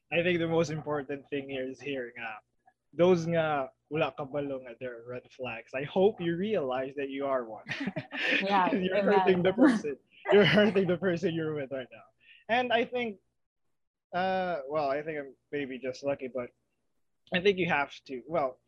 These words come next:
Speaker 1: I think you just kind of find a person that even though the red flags, they're willing to be with you, stick with you, but not only stick with you, but always work on it with you. You know?
Speaker 2: Mm-hmm.
Speaker 1: Watch you grow, watch both of you grow.
Speaker 2: Mm-hmm.
Speaker 1: And,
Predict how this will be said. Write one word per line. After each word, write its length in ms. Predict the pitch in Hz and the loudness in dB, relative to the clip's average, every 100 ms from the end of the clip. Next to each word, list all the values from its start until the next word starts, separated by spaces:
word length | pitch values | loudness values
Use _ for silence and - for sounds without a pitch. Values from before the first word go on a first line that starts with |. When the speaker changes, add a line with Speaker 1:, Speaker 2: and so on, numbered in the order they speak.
| _ _ - | _ _ -12
Speaker 1:
I 40 | |
think 200 | 165 156 | -8 -8
you 80 | 156 | -6
just 460 | 147 143 - - _ - | -8 -8 -12 -18 _ -4
kind 240 | 147 135 | -4 -2
of 100 | 127 | -6
find 300 | - 139 131 | -4 -4 -4
a 40 | |
person 400 | 127 131 127 131 127 | -8 -10 -10 -12 -12
that 180 | 120 117 - _ | -12 -12 -14 _
even 320 | 160 160 160 | -8 -6 -4
though 440 | 151 147 139 127 123 _ _ _ _ _ _ 147 | -2 -2 -2 -4 -10 _ _ _ _ _ _ -8
the 140 | 151 | -4
red 180 | 143 127 - | -4 -4 -10
flags, 380 | 123 117 - 123 | -8 -8 -12 -12
they're 260 | 123 120 | -12 -10
willing 380 | 127 139 139 139 - | -4 -2 -2 -6 -14
to 380 | 135 135 131 127 _ _ _ _ | -10 -8 -8 -10 _ _ _ _
be 140 | 190 208 | -6 -4
with 200 | 196 180 | -4 -4
you, 240 | 190 190 | -4 -4
stick 300 | 190 - 175 170 | -6 -8 -8 -6
with 180 | 160 | -8
you, 320 | 156 151 151 139 | -6 -8 -8 -8
but 100 | 127 - | -10 -8
not 160 | 139 131 | -8 -8
only 240 | 127 127 | -12 -12
stick 260 | - 180 170 | -10 -10 -8
with 160 | 165 156 | -12 -10
you, 160 | 151 147 | -10 -6
but 140 | 135 | -8
always 560 | 151 165 165 160 160 - | -6 -6 -6 -8 -12 -10
work 220 | 151 147 131 | -8 -6 -6
on 120 | 127 | -8
it 100 | 120 _ | -12 _
with 120 | 113 _ | -20 _
you. 120 | _ _ _ _ _ _ | _ _ _ _ _ _
You 100 | _ | _
know? 400 | _ _ _ 202 | _ _ _ -10
Speaker 2:
Mm-hmm. 80 | 180 | -8
Speaker 1:
Watch 260 | 123 117 127 | -8 -8 -14
you 80 | 113 | -16
grow, 300 | 117 110 107 _ _ _ | -14 -14 -16 _ _ _
watch 300 | 120 117 - - | -12 -12 -10 -6
both 220 | 147 - | -6 -8
of 60 | 110 | -20
you 120 | 110 | -20
grow. 200 | 113 107 107 _ _ _ _ _ _ _ _ - | -16 -18 -18 _ _ _ _ _ _ _ _ -16
Speaker 2:
Mm-hmm. 80 | 143 | -10
Speaker 1:
And, 300 | 143 143 | -8 -8